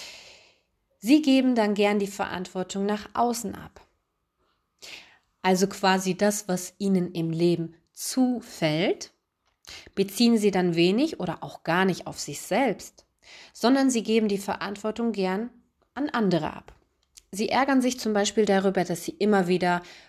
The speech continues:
Partner in ihr Leben ziehen, welche sie schlecht behandeln und schieben es auf das Pech, was sie im Leben haben. Sie klagen darüber, dass sie immer wieder zu wenig Geld haben und erklären andere, zum Beispiel den Chef dafür für schuldig.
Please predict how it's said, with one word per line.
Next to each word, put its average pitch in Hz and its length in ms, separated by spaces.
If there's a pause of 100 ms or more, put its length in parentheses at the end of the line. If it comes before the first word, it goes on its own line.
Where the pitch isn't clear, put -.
(120)
Partner 226 400
in 190 140
ihr 185 120
Leben 180 320
ziehen, 175 340
welche 170 260
sie 180 100
schlecht 190 300
behandeln 208 560 (360)
und 202 140
schieben 247 360
es 202 160
auf - 200
das 180 220
Pech, - 420
was 156 180
sie 139 120
im 156 100
Leben 156 400
haben. - 320 (460)
Sie 214 180
klagen 262 400
darüber, 240 400
dass 208 280 (220)
sie 208 200
immer 277 420
wieder 214 280
zu 185 180
wenig 180 280
Geld 254 380
haben - 320 (300)
und 190 240
erklären 208 480
andere, 196 560 (160)
zum 175 180
Beispiel 160 380
den 170 160
Chef - 320
dafür 156 400
für 170 200
schuldig. 165 520